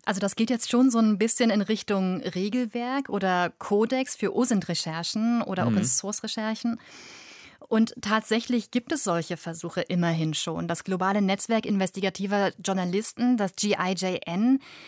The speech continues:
Speaker 1: das hat einen Leitfaden veröffentlicht für alle Menschen, die im Netz recherchieren, weil sie sagen, es gibt kein Monopol auf Neugier und auf Recherche im Internet.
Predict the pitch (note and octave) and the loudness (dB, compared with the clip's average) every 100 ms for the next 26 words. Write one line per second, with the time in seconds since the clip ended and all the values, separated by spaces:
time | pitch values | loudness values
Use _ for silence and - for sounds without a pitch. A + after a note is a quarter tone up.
0 | - - G3 A#3+ - A3+ G3 D#3+ E3+ - | -8 -2 0 0 0 0 2 0 -2 -6
1 | - E3 E3 - F3+ D#3+ - F3+ - A#3+ | -8 -6 -6 -6 -8 -8 -8 -10 -6 -6
2 | C4 - G#3 F#3 C4 G#3+ A3+ - B3+ G#3+ | -6 -4 -2 2 2 2 0 2 2 2
3 | G3 F#3+ A3 - G#3 G3+ - A3 F3 E3+ | 2 2 2 0 0 0 2 2 2 -2
4 | F#3 F3+ F#3 G3 G3 - - - - C4+ | -2 -2 -2 -4 -8 -16 -10 -4 -2 -2
5 | - A3 G3 F#3+ F3 - B3+ G#3+ D3+ E3+ | 0 2 4 2 0 2 2 2 -2 0
6 | E3+ D#3+ D#3 D3+ D#3+ D#3 D#3 D#3 - D#3+ | 0 2 -2 -2 -2 0 0 -2 -2 -2
7 | - E3 - E3 F3 E3+ E3 E3 G3+ A#3 | -2 -4 0 0 0 -2 -2 0 0 2
8 | F3 E3 A3+ | 0 0 -2